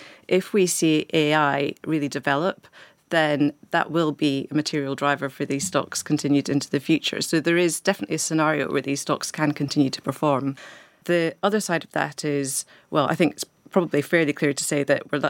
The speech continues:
unlikely to see returns as strong as what we saw last year. We're seeing increased noise about regulation on these stocks. It could be the case that A I doesn't deliver. You know, expectations are quite high. And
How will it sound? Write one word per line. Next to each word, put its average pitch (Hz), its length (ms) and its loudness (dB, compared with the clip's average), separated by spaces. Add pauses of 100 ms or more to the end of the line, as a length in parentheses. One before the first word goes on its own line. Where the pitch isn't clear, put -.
(120)
unlikely 160 380 0
to 151 100 -8
see 147 220 2
returns 143 420 2
as 143 140 4
strong 143 240 2
as 139 100 0
what 135 100 -2
we 160 80 -4
saw 143 360 2 (320)
last 156 360 0
year. 147 320 0
We're 156 120 2
seeing 151 400 2
increased 160 440 -2
noise 147 280 0
about 135 320 -2
regulation 151 800 -2
on 156 160 0
these 147 180 -2
stocks. - 640 0 (360)
It - 140 0
could - 160 -2
be 156 100 2
the 156 120 -2
case 156 300 0
that - 220 -6
A 143 160 0
I 139 140 -2
doesn't - 380 -6
deliver. 147 360 -2
You 165 120 0
know, 151 80 2
expectations - 720 -4
are 147 100 2
quite - 220 -4
high. 175 240 0
And 190 260 0